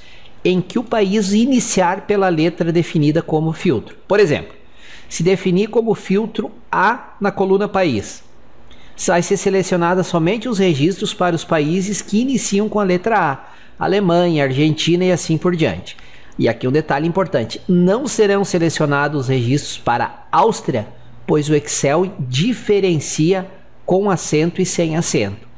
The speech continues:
Então, A com acento para o Excel é uma coisa e sem acento é outra coisa. Lembrando que o Excel não diferencia entre maiúsculas e minúsculas, mas diferencia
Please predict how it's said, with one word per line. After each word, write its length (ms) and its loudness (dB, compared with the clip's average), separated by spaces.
Então, 260 2
A 140 2
com 240 -2
acento 440 0
para 200 2
o 40 4
Excel 360 0
é 40 4
uma 220 0
coisa 480 0
e 80 2
sem 360 2
acento 540 -2
é 380 -2
outra 480 0
coisa. 540 0
Lembrando 480 2
que 80 2
o 40 6
Excel 400 0
não 260 2
diferencia 760 0
entre 340 2
maiúsculas 840 0
e 100 4
minúsculas, 720 0
mas 760 2
diferencia 840 0